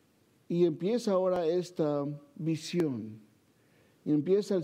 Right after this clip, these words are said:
el verso uno, donde dice, "Después de esto miré, y aquí una puerta abierta en el cielo". Y eso nunca había pasado antes.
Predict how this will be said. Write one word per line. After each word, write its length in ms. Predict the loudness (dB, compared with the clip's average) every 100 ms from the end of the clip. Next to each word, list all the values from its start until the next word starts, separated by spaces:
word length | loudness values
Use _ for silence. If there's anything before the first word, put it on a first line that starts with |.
| 0
el 160 | 0 2
verso 480 | 2 0 -2 0
uno, 400 | 4 4 2 0 0
donde 360 | 0 0 0
dice, 400 | 0 0 -2 -2
"Después 480 | -2 -4 -2 -2 0
de 120 | -2
esto 220 | -2 -2
miré, 400 | 0 0 0 0
y 200 | 0 0
aquí 340 | 0 -4 -4 -2
una 240 | 0 -2
puerta 680 | -2 0 0 0 -6 -6 -8 -18 -20 -6
abierta 800 | -4 0 0 -2 -4 -6 -6 -10 -20 _
en 180 | -6 -6
el 160 | -6 -10
cielo". 540 | -4 -2 -2 -6 -12 -18 _ _ _ _ _ _ _ _ _ _ _ _ _
Y 180 | 0 2
eso 600 | 0 -2 -2 0 -2 -4
nunca 460 | 0 0 0 -2 0
había 340 | 2 2 0
pasado 600 | -4 -8 -4 -2 -2 -4 -10 _
antes. 760 | -8 -6 -8 -12 -12 -18 -20